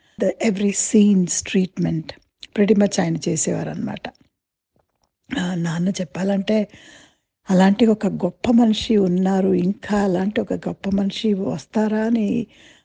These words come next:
అనిపిస్తోంది. అంటే, సెల్ఫ్‌లెస్ మ్యాన్ అనమాట. ఎన్నో సమస్యలు ఈజీగా తీర్చేస్తారు. He was a great friend to ఎన్టీఆర్ గారు. And, uh, Jamuna akka, of course, was his, more like his daughter.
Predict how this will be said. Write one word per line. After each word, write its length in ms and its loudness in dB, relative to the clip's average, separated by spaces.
అనిపిస్తోంది. 720 -6
అంటే, 260 0
సెల్ఫ్‌లెస్ 760 -4
మ్యాన్ 240 -2
అనమాట. 320 -8
ఎన్నో 360 2
సమస్యలు 1000 -2
ఈజీగా 840 0
తీర్చేస్తారు. 600 -10
He 80 4
was 200 0
a 80 -8
great 200 -2
friend 460 -4
to 220 -2
ఎన్టీఆర్ 460 -6
గారు. 280 -6
And, 240 0
uh, 100 -2
Jamuna 340 0
akka, 360 -2
of 60 -12
course, 240 -8
was 240 -4
his, 380 -6
more 180 -2
like 240 -6
his 100 -8
daughter. 440 -4